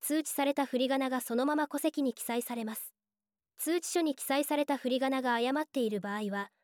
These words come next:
届け出をすることで正しい振り仮名が戸籍に記載されます。マイナポータルを利用してオンラインで行うことができます。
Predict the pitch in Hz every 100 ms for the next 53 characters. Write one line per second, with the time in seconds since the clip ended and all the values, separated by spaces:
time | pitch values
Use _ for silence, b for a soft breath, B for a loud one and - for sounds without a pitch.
0 | _ _ _ _ - 220 262 311 302 302
1 | - 285 311 294 269 214 - 226 294 339
2 | 302 - 240 262 262 254 240 220 254 269
3 | 262 - 240 240 247 233 226 - - _
4 | _ _ _ _ 233 330 370 359 381 349
5 | 302 247 196 202 220 247 - 226 226 320
6 | 330 359 320 247 196 240 262 269 277 277
7 | 226 202 202 202 -